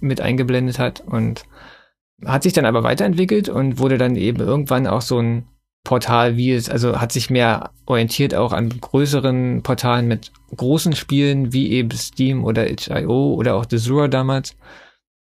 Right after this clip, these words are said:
Und, ähm, ist jetzt so ein bisschen so ein, so ein Mischmasch daraus aus so einer Flash-Game-Seite und so einem klassischen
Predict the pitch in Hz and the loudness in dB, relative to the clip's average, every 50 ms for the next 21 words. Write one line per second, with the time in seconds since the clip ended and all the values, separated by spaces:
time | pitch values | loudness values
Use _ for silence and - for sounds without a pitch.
0 | _ _ _ _ _ _ - 196 143 123 123 - - 123 117 117 113 113 - - | _ _ _ _ _ _ 0 2 2 2 2 2 2 2 2 2 2 0 -2 -4
1 | 113 - 123 123 - - 143 123 117 131 131 - - 143 131 120 120 117 117 113 | -2 -2 -2 -2 0 0 0 2 2 0 0 0 0 2 2 2 2 2 2 0
2 | 110 - - - - _ _ _ _ - - - - 135 113 - 120 120 117 135 | -2 -4 -8 -14 -20 _ _ _ _ -20 -16 -8 -6 -4 -2 0 2 2 2 2
3 | 165 - - - 113 117 139 - - - 127 117 113 120 131 143 - - - 120 | 0 0 0 0 0 0 0 -2 -2 0 0 0 2 2 0 0 0 -2 -2 -2
4 | - 120 117 113 113 110 107 - - - 123 127 - - - 139 139 139 131 123 | 0 0 0 2 2 0 -2 -4 -2 -2 -2 -2 -2 -2 0 0 0 0 0 2
5 | 123 123 127 120 135 127 165 - 120 120 117 120 120 117 117 110 107 - - - | 2 0 2 0 0 -2 0 -2 -2 -2 0 0 0 0 0 0 -2 -2 -2 -2
6 | 120 120 - 139 123 - - 127 127 123 127 | -2 0 0 -2 -2 0 0 0 0 -2 -4